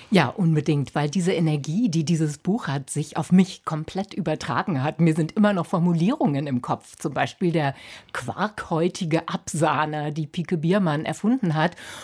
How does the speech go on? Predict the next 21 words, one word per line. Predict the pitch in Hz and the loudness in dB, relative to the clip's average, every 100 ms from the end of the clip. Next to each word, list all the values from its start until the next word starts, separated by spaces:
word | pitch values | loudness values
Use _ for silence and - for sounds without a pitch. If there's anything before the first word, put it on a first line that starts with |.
| - | -2
Und | 226 202 | 2 2
sie | |
ist | - - - | 0 -4 0
wirklich | 180 294 220 | -2 0 -2
jemand, | 214 196 190 | -2 -2 -2
der | 180 185 | -4 -4
sehr | 165 220 277 - | -2 0 0 0
originell | 196 202 190 190 | -2 -2 -2 -2
mit | 180 | -2
Sprache | - - 175 175 | -6 -6 -6 -4
umgeht. | 180 175 170 127 156 | -2 0 0 0 -4
Und | - 165 | -4 -6
das | 160 | -6
ist | 185 | -6
eine | - 156 | -4 -4
große | 151 165 202 233 | -4 -2 -2 -2
Qualität. | 220 170 160 156 - 170 247 - - - - | -4 -2 -2 -4 0 0 0 -6 -14 -16 -8
Sie | - 175 | -2 -2
hat, | 208 254 - | -2 -4 -6
äh, | - 165 | -2 -2
dieses | 190 220 233 220 - | 0 0 0 -2 -6